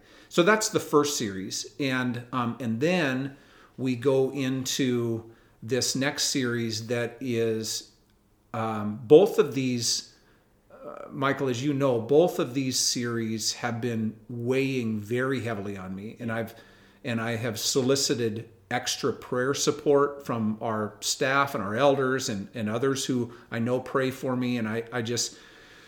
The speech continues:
and I don't, I, I know I'm not carrying this all myself, but I'm pri-, the primary, uh, teaching, uh, teaching, preaching pastor, uh, particularly for these series. And so they're weighing very heavily on me.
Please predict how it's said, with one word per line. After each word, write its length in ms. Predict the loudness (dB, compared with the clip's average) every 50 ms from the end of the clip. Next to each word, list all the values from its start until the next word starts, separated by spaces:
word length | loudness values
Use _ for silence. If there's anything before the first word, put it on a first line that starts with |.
| -20 -20 -20 -20 -20 -20 _ _ -2
and 100 | 2 2
I 100 | 4 4
don't, 200 | 4 2 2 2
I, 260 | 2 0 2 2 2
I 20 | 2
know 100 | 4 4
I'm 80 | 4
not 160 | 2 0 -2
carrying 280 | 0 4 4 4 4 4
this 140 | 0 0 0
all 200 | 0 2 2 2
myself, 500 | 2 0 0 2 4 4 4 4 2 0
but 80 | 0
I'm 180 | 0 0 0 -2
pri-, 300 | -4 -2 -2 -2 -2 -2
the 100 | -4 -6
primary, 480 | -4 -2 -2 0 0 2 0 0 0 -2 -6 -12 -20 -20 -16 -10 -6
uh, 140 | -4 -4 -4
teaching, 600 | -4 -4 -4 -2 -2 -2 -2 -2 -2 -4 -8 -14 _ _ _ _ -6 -2
uh, 260 | -2 0 0 -2 -4 -6 -12 -16 -12
teaching, 420 | -8 -4 -4 -2 -2 -2 -2 -2 -2
preaching 420 | -2 -2 -2 0 -2 -4 -4 -4
pastor, 840 | -4 -2 -2 0 0 0 -2 -4 -4 -4 -2 -2 -2 -4 -4 -8 -10 -6
uh, 100 | -4 -4
particularly 640 | -4 -4 -2 0 0 0 2 2 2 4 2 2 -2
for 160 | -2 -4 -4
these 240 | -2 -2 -2 0 0
series. 720 | 0 2 2 4 4 4 4 2 0 0 -2 -4 -4 -4 -2
And 260 | -2 0 0 0 0
so 520 | 0 2 4 4 6 4 4 2 -2 -2 2
they're 160 | 4 6 6
weighing 320 | 6 6 4 4 2 2
very 240 | 2 4 4 4 2
heavily 380 | 2 0 0 0 0 -2 0 -2
on 200 | 0 0 0 0
me. 280 | 0 -2 -4 -6 -10